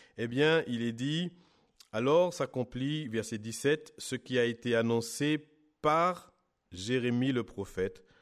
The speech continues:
On a entendu des cris à Rama, des pleurs et de grandes lamentations. Rachel pleure ses enfants et n'a pas voulu être consolée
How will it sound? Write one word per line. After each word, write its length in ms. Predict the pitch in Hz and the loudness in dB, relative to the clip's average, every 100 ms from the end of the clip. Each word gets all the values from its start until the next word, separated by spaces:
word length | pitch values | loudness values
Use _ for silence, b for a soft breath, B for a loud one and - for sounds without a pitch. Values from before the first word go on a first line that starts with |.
| b 101 | b -6
On 200 | 104 123 | 0 2
a 60 | |
entendu 680 | 131 127 117 104 110 113 123 85 | 2 2 0 0 -2 -2 -4 -10
des 160 | 95 | -12
cris 340 | - - 123 107 | -12 -8 -2 -2
à 80 | |
Rama, 460 | 95 98 95 98 117 b b b | 0 0 0 -2 -6 b b b
des 140 | 87 90 | -14 -12
pleurs 680 | - 110 113 117 123 117 | -6 0 2 2 0 -2
et 80 | 101 | -6
de 100 | 87 | -10
grandes 460 | 82 82 107 135 123 | -12 -4 0 2 2
lamentations. 880 | 117 104 101 98 - - 87 92 87 | 0 -2 -2 -6 -8 -8 -6 -6 -6
Rachel 520 | 95 104 - 113 113 | -8 -8 -4 -2 -2
pleure 320 | 113 107 110 | -4 -4 -4
ses 220 | - 101 92 | -4 -8 -8
enfants 400 | 92 - 87 b b b b b b | -10 -12 -14 b b b b b b
et 80 | 90 | -10
n'a 160 | 90 85 | -8 -4
pas 160 | 107 | -4
voulu 340 | 95 90 87 92 | -4 -6 -8 -8
être 280 | 98 - 87 | -10 -10 -12
consolée 720 | - 87 - 85 85 92 | -12 -14 -10 -10 -8 -10